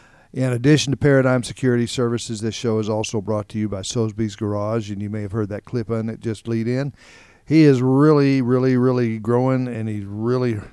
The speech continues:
uh, down on, uh, really good service people. He needs a good quality, high quality s-, service mechanic. In fact, he needs a couple of 'em.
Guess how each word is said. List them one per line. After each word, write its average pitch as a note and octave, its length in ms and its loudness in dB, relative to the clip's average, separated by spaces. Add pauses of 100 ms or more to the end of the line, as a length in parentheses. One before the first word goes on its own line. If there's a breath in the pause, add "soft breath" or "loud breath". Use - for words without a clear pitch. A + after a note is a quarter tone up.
uh, G#2 500 -4 (500)
down A#2 320 -6
on, G#2+ 200 -6
uh, G2+ 200 -8 (100)
really A#2+ 400 0
good A2 380 -2
service G2+ 460 -8
people. F#2+ 440 -12 (400 soft breath)
He C#3 200 -4
needs C#3+ 260 2
a A2 80 -6
good C3+ 480 2
quality, B2 680 -2
high A#2+ 240 -4
quality A2+ 480 -4
s-, - 220 -12 (240)
service A#2+ 520 -8
mechanic. A#2 440 -8
In - 120 -6
fact, D#3 200 -8
he C3 80 -4
needs B2+ 240 -4
a F#2 60 -12
couple G2+ 380 -8
of F2 160 -12
'em. - 120 -18